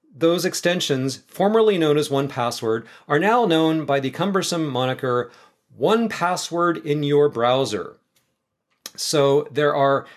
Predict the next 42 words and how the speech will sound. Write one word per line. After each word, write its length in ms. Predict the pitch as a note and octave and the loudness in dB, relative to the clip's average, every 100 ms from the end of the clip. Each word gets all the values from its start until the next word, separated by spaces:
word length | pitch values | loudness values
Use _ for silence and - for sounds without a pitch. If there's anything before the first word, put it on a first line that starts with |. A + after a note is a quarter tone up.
| _ | _
there 140 | D3 | 2
are 40 | D3 | 4
extensions 580 | C#3 G3 G3 C#3+ A2 | 2 0 0 -2 -4
for, 480 | - - C3+ B2 A#2+ - _ | -6 -2 0 0 -2 -10 _
uh, 220 | B2+ A#2 | -6 -4
Chrome 500 | - - F#3+ F#3 F3+ | -6 -4 0 2 0
and 200 | E3+ C3 | -2 -4
Brave 380 | B2 D3+ D#3 D#3 - | 2 2 2 -2 -4
and 140 | A#2 | -4
Firefox 760 | D3+ D3 D3 D3 C#3 C#3 - - - _ _ - | 0 0 2 2 2 -2 -8 -10 -20 _ _ -4
and, 720 | B2+ B2 A#2+ B2 B2 A#2+ C#3 _ _ _ - | -2 0 0 -2 -4 -8 -12 _ _ _ -6
uh, 340 | A#2+ A2+ A2+ - | -2 -2 -4 -2
Edge 580 | D3+ C#3+ C3 C#3 - - _ _ _ _ _ | 0 0 -2 -6 -10 -12 _ _ _ _ _
for 520 | - - D#3 C#3+ C3+ | -20 -4 2 4 4
both 260 | B2 C#3+ C#3+ | 2 0 0
Mac 200 | C#3+ F3 | -2 0
and 120 | D3 | 0
Windows 580 | B2+ A#2 A#2 D3 - - | 2 0 0 -2 -6 -10
that 280 | C3 C3 C#3 | -2 0 0
are 300 | C3+ B2 B2 | 0 0 0
called 400 | - C#3 B2 A#2+ | -2 0 0 0
one 240 | G#2+ A#2+ | -2 -4
password 420 | B2 C3 A#2+ C3 A#2 | -2 -2 -2 -2 -2
in 100 | B2 | -2
your 100 | C#3+ | 0
browser. 560 | A2+ G2+ G2 G#2+ C#3 - | 0 0 -2 -6 -6 -4
And 200 | C3+ D#3 | 0 2
then 200 | D#3+ D#3 | 2 4
there's 220 | C#3+ C#3+ | 2 2
a 100 | C3 | -2
separate 480 | - C#3+ C#3+ D#3 - | 0 0 2 0 0
set 240 | - C#3 | 0 2
of 100 | C3 | 2
extensions 600 | C3+ - B2+ A2+ C3 B2 | -2 -2 -2 -2 -4 -4
that 100 | B2 | 0
they're 120 | A#2+ | 0
now 180 | A#2 A#2+ | 2 0
calling 340 | A#2+ A#2 A#2 | 0 -4 -2
one 180 | A2 A2 | -2 -4
per-, 260 | G#2+ C3+ - | -4 -8 -4
one 180 | C3 C#3+ | -2 -2
password 440 | B2 A#2+ B2+ A#2 | -2 0 -2 -4